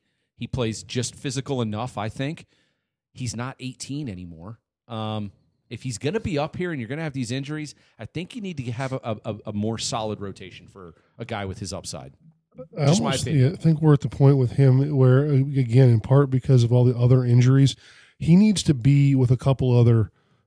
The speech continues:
Speaker 2: little bit better players than have been available to him.
Speaker 1: That's a good point too,
Speaker 2: Um,
Speaker 1: Jeremy.
Speaker 2: because he can make a lot of nice little plays.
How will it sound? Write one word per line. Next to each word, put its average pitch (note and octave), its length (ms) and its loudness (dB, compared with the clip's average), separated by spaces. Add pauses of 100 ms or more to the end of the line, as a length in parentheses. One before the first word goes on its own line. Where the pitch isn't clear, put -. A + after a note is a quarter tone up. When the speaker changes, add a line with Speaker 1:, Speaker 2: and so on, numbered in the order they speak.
Speaker 2:
little D3+ 300 6
bit A2 80 -8
better B2+ 220 8
players A#2+ 480 4
than A#2 100 8
have A2+ 100 4
been A#2 80 6
available A2+ 480 4
to A#2 240 2
him. F#2+ 340 -4 (240)
Speaker 1:
That's C3 200 -4
a E3+ 40 -2
good E3+ 160 -2
point D#3+ 260 -8
too, C#3+ 100 4
Speaker 2:
Um, C3+ 160 10
Speaker 1:
Jeremy. G2 160 -2
Speaker 2:
because C#3+ 440 8 (140)
he F#3 240 2
can A3 140 6
make F3+ 140 4
a D#3 40 6
lot C3+ 320 6
of D3 80 8
nice B2+ 380 6
little B2+ 180 6
plays. A2+ 540 -2